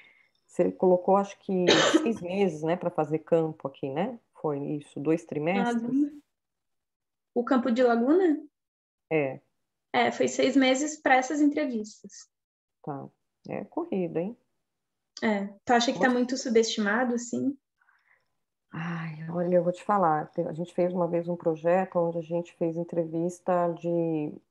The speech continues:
Speaker 1: de Ubatuba, né, até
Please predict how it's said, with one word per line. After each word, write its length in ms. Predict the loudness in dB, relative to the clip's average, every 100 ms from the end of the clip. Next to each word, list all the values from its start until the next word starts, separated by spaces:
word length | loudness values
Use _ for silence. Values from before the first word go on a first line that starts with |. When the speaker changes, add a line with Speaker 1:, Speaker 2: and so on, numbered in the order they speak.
| -12
Speaker 1:
de 100 | -4
Ubatuba, 760 | 0 0 -2 -2 2 4 4 2
né, 360 | 0 -2 -4 -10 _ _ _ _ _ _
até 800 | -12 -12 _ 6 6 6 2 -2